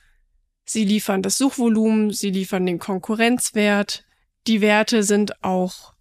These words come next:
zuverlässig, das ist ein großer Vorteil. Also ganz grundsätzlich können wir sagen, du kriegst gerade bei der Konkurrenz, aber auch teilweise beim Suchvolumen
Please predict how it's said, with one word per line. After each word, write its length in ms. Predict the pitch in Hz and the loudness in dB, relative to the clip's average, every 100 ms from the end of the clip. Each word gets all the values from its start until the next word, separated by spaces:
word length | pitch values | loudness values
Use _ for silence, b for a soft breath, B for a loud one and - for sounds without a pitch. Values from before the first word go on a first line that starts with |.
| _ | _
zuverlässig, 920 | - - 294 - 269 262 262 - 262 - | -4 0 0 2 2 4 2 0 -2 -2
das 180 | 202 | -4
ist 200 | - - - | -4 -6 -6
ein 420 | 190 190 185 190 | -4 -2 0 -2
großer 360 | - 196 196 185 | -4 -4 -2 -2
Vorteil. 680 | - 208 220 - 226 240 285 - - | -2 -2 -2 0 0 0 -2 -6 -6
Also 220 | - 202 | 0 2
ganz 280 | 208 226 240 | 4 2 2
grundsätzlich 560 | - 233 233 240 240 - | 0 2 2 2 -2 0
können 200 | 226 214 | 0 2
wir 120 | 202 | 2
sagen, 580 | 208 202 220 226 226 226 - | 2 2 2 2 0 -4 -6
du 100 | 214 | -6
kriegst 480 | - - 247 - - | -4 -2 -2 -2 -4
gerade 500 | 202 202 233 254 254 | 0 2 4 2 0
bei 200 | - 220 | 2 2
der 160 | 214 | 2
Konkurrenz, 840 | - 220 214 202 196 220 285 - - | 0 -2 0 0 0 2 0 -2 -6
aber 260 | - 202 165 | -4 -2 0
auch 140 | 202 | -2
teilweise 480 | - 240 233 226 226 | -2 -2 0 0 0
beim 240 | 208 196 202 | 0 0 0
Suchvolumen 720 | 226 - 240 226 233 240 247 | -2 -2 -2 2 2 0 -2